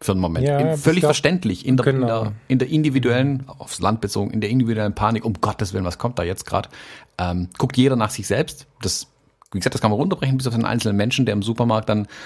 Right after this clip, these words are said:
Speaker 1: sechsunddreißigtausend Rollen Klopapier kauft. Ähm, das ist aber auch nicht richtig. Die, das mit dem Klopapier ist nicht richtig. Genauso ist es nicht richtig, dass die europäischen Staaten gerade,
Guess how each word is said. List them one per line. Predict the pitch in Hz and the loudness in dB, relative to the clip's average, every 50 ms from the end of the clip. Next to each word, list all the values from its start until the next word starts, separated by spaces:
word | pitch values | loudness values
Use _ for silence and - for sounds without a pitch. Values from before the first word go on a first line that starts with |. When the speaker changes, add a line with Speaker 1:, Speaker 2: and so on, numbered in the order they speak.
| - - - - | -20 -20 -6 -2
Speaker 1:
sechsunddreißigtausend | - 107 - - 101 98 95 98 98 - - 92 90 95 98 | 0 0 0 0 -2 -2 -2 -2 -2 -2 0 0 2 2 2
Rollen | 82 90 87 87 85 | 2 2 2 2 0
Klopapier | 135 147 143 117 - - 87 | 0 -2 -2 -2 -4 -4 -4
kauft. | - - 90 117 160 - - - - - - - - - - _ - - | 0 0 0 0 0 -2 -6 -14 -20 -20 -20 -20 -20 -20 -20 _ -8 -4
Ähm, | 92 95 92 92 - - | -4 -2 -4 -4 -4 -2
das | 110 104 | -2 0
ist | 135 147 | 0 0
aber | 127 117 - | 2 2 2
auch | 123 135 - | 2 2 2
nicht | - 135 131 - | 2 0 0 0
richtig. | 117 - - 76 - - - | -2 -4 -4 -8 -8 -10 -10
Die, | - 87 - | -10 -10 -6
das | - - - | -4 -2 0
mit | 104 95 | 0 0
dem | 85 | 2
Klopapier | - 143 143 160 151 - 139 | 0 0 0 0 0 0 0
ist | 135 147 | 0 0
nicht | 135 131 143 | 0 0 0
richtig. | 135 131 - 127 123 - | -2 -2 -2 -4 -6 -4
Genauso | - 98 95 98 107 104 107 | -4 -2 0 0 0 0 0
ist | 104 101 | -2 -2
es | 101 | -2
nicht | 101 98 - - | -2 -2 -2 -4
richtig, | 107 98 - - | -4 -6 -6 -6
dass | - 92 - | -6 -6 -4
die | - - 95 92 92 90 - - - - _ _ _ _ - | -4 -4 -4 -4 -4 -4 -6 -10 -16 -20 _ _ _ _ -2
europäischen | 101 95 90 - 101 101 - - 92 | 0 0 2 2 0 0 0 0 0
Staaten | - 98 92 92 - 104 | 2 2 2 2 2 0
gerade, | 95 82 85 82 85 85 87 | 2 2 2 2 2 0 -4